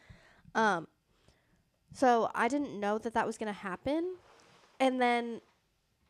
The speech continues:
I kind of felt that it was once he was,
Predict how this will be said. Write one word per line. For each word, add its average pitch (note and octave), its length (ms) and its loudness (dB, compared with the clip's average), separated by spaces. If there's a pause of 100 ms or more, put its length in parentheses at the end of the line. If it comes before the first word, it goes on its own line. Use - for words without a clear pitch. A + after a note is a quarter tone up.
(500)
I D4 200 2 (180)
kind D#4+ 260 0
of F#4+ 340 -4 (420)
felt A3+ 320 2
that C4+ 160 2
it A#3+ 100 -4
was C4+ 400 0
once A3+ 340 -4
he B3+ 100 -4
was, A#3 240 -4